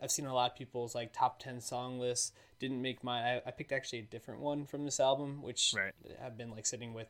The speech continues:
Speaker 1: for months now and just loving. Just so beautiful, and S Z A, I think, is gonna be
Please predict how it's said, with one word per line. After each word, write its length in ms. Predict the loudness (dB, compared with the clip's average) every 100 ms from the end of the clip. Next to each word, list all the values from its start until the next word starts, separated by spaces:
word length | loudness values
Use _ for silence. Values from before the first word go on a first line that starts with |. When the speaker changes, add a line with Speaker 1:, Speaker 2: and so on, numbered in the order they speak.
| -12
Speaker 1:
for 180 | -12 -10
months 460 | -8 -6 -2 -2
now 280 | 0 -2 -4 -8 -18 -10
and 100 | -8
just 160 | -6
loving. 380 | -4 -2 0 -2 -6 2
Just 400 | 8 10 8 6 -2 -4 4
so 460 | 10 12 12 12
beautiful, 840 | 12 12 2 2 4 8 8 8 6
and 480 | 4 -2 -4 -8 -12 -14 -14 -10
S 140 | -2 6 8
Z 140 | 12
A, 360 | 12 12 8 4
I 40 |
think, 220 | 0 -2
is 100 | -2
gonna 160 | -2 -4
be 520 | -4 -4 -4 -4 -6